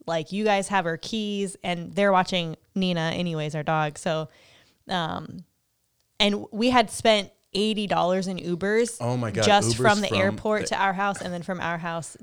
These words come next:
Speaker 1: to Josh and Amber's. It was eighty bucks. And I'm like, "I'm not Ubering forty minutes. That would probably be a hundred dollars."
Speaker 2: Yeah.
Speaker 1: So I set an alarm at eight. So we slept from four thirty to eight.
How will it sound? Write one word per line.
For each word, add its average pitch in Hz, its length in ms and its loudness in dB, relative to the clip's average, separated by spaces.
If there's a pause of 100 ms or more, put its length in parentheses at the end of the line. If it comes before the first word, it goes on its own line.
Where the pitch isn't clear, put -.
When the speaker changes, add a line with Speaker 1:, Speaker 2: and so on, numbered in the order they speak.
Speaker 1:
to 170 240 -2
Josh 156 260 -4
and 185 120 -8
Amber's. 151 340 -6
It 175 160 -4
was 170 140 -2
eighty 170 260 -2
bucks. 160 260 0
And 180 80 -8
I'm 165 40 -10
like, 160 140 -6 (260)
"I'm 240 200 2
not 226 240 6
Ubering 214 360 0
forty 214 720 2
minutes. 180 320 -4
That 185 100 2
would 180 120 0
probably 196 280 -2
be 180 120 -4
a 165 40 -4
hundred 175 300 -6
dollars." 160 580 -6
Speaker 2:
Yeah. 92 320 -8 (260)
Speaker 1:
So 214 480 6
I 208 140 0
set 226 200 2
an 226 40 -2
alarm 196 320 0
at - 160 -4
eight. 170 320 -2 (160)
So 185 160 -2
we 180 80 0
slept - 320 -2
from 185 220 -6
four 185 360 -2
thirty 220 340 -2
to 233 80 -2
eight. 165 380 -4